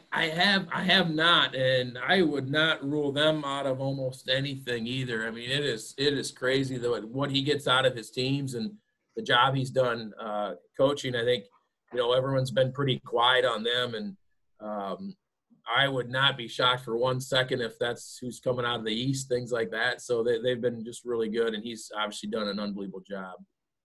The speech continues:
It's crazy seeing Fred VanVleet, too, 'cause we've, you know, we,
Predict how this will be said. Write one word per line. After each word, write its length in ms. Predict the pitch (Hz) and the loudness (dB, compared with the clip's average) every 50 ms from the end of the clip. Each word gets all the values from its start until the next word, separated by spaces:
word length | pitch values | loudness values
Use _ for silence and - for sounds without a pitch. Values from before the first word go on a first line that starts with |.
| _ _ | _ _
It's 140 | - _ - | -20 _ -2
crazy 320 | 156 151 143 135 127 117 | 0 2 2 0 -2 -4
seeing 260 | - - 127 120 113 | -4 -2 -2 -2 -2
Fred 240 | 107 123 127 123 120 | 0 0 2 2 2
VanVleet, 520 | 120 127 123 117 113 113 123 127 110 131 | 2 2 2 2 0 0 -2 -2 -2 -4
too, 200 | - 139 131 127 | -4 -2 -2 -2
'cause 160 | 127 120 107 110 | -2 -4 -4 -4
we've, 200 | 117 117 107 104 - _ _ _ - - - - | -6 -6 -8 -10 -12 _ _ _ -18 -18 -16 -10
you 80 | - 117 | -6 -4
know, 160 | 117 117 117 | -2 -2 0
we, 160 | 117 117 113 | -2 -2 -4